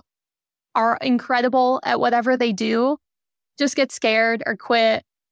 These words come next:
or don't keep going. But there's people who are, like, mediocre at what they do, but the only difference is they just kept going and they showed up.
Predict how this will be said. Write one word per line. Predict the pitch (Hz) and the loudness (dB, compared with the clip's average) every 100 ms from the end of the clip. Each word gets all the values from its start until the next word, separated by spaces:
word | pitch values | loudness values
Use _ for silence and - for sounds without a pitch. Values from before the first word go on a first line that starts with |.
| - | -4
or | 240 | -2
don't | 240 233 | 0 -2
keep | 240 240 | -2 -4
going. | 254 214 220 233 247 | 0 0 2 0 0
But | 247 208 | 0 0
there's | 269 - | 0 0
people | 254 240 285 | -2 0 2
who | 320 | 2
are, | 302 269 | 2 2
like, | 262 262 | 2 0
mediocre | 233 240 220 214 240 320 | -2 -2 0 0 0 0
at | 359 | 0
what | 349 359 | 0 0
they | 381 | -2
do, | 339 403 403 | 0 0 0
but | 311 - | -2 0
the | 277 | 0
only | 285 | 2
difference | 247 240 285 285 | 0 0 0 2
is | 294 254 | 0 0
they | 240 | 0
just | 247 - | -2 -2
kept | 226 - | -4 0
going | 214 208 240 | 0 0 0
and | 214 | -2
they | 214 | -4
showed | - 220 - | -4 -4 -2
up. | - | -4